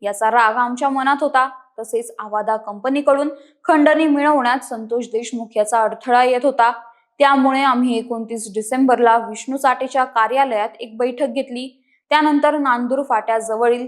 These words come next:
तिरंगा हॉटेलमध्येही विष्णू साठे याच्यासोबत बैठक झाली. वाल्मिक कराड आमच्या समाजाचे नेते, तर विष्णू साठे राष्ट्रवादी अजित पवार गटाचे तालुका अध्यक्ष. मीही राष्ट्रवादी अजित पवार गटाचा कार्यकर्ता आहे. वाल्मिक कराडने सरपंचाला धडा शिकवायला सांगितल्यानंच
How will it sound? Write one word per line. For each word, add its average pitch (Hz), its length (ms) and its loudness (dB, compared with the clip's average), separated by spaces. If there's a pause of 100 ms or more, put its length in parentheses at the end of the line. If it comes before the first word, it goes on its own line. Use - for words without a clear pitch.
(100)
तिरंगा 214 340 -6
हॉटेलमध्येही 226 880 -4
विष्णू 226 380 -8
साठे 233 420 -2
याच्यासोबत 214 600 -6
बैठक 240 300 -2
झाली. 208 400 -6
वाल्मिक 269 480 6
कराड 302 300 6
आमच्या 285 340 4
समाजाचे 247 640 2
नेते, 240 420 0
तर 226 120 2
विष्णू 220 360 -6
साठे 220 460 2
राष्ट्रवादी 247 640 0
अजित 220 280 -2
पवार 214 360 2
गटाचे 226 520 -2
तालुका 233 440 0
अध्यक्ष. 240 460 0 (520)
मीही 311 360 4
राष्ट्रवादी 262 560 0
अजित 233 240 -6
पवार 226 320 0
गटाचा 220 400 -4
कार्यकर्ता 240 640 0
आहे. 254 240 2 (380)
वाल्मिक 277 480 2
कराडने 277 420 2
सरपंचाला 240 760 -2
धडा 220 340 -4
शिकवायला 220 520 -2
सांगितल्यानंच 262 800 -4